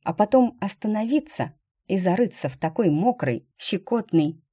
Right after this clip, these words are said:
такой до боли желанный песок. Проснуться от пения птиц за мгновение до рассвета и сесть на полянке – чувствуя себя каждой клеточкой частью этого бесконечного, многогранного,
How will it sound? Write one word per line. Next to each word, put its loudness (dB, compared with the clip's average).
такой 0
до 2
боли 2
желанный 0
песок. -8
Проснуться 0
от -6
пения 2
птиц -8
за 2
мгновение 2
до -2
рассвета -6
и -2
сесть 0
на 4
полянке – -2
чувствуя -2
себя -2
каждой -2
клеточкой -6
частью -4
этого 0
бесконечного, 0
многогранного, 2